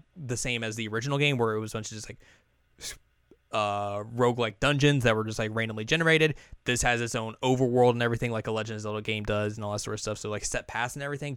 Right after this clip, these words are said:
but it just has the combat stylings of Crypt of the Necrodancer. Um, I don't know if that's gonna sway you in any way, but that's just how I picture it. But also, like, I'm, I'm really interested to hear, like, all that music and all that shit.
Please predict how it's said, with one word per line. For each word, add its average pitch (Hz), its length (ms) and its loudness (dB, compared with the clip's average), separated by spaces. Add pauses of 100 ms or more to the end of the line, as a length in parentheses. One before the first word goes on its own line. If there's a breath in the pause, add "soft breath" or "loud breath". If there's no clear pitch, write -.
but 120 120 2
it - 20 2
just 127 160 2
has 127 220 2
the 123 100 2
combat 113 440 -4
stylings 101 500 -2
of 90 120 -12
Crypt - 240 -10
of 98 120 -8
the - 40 -12
Necrodancer. - 600 -10 (1000)
Um, 101 380 -8 (1160)
I - 20 4
don't 110 100 0
know 113 80 2
if 113 60 0
that's 117 140 -2
gonna 107 140 -4
sway 269 260 6
you 285 100 4
in 285 80 2
any 285 120 2
way, 285 200 8
but 240 120 -2
that's 202 140 4
just 175 120 0
how 190 160 6
I 185 100 6
picture 185 380 4
it. 180 140 2
But 165 100 4
also, 160 320 6
like, 147 160 2
I'm, 139 400 2
I'm 135 200 6
really 139 200 4
interested 131 300 -2
to 123 60 2
hear, 131 180 6
like, 120 120 8
all 120 140 6
that 117 100 2
music 135 360 2
and 143 100 0
all 139 100 2
that 143 120 2
shit. - 80 0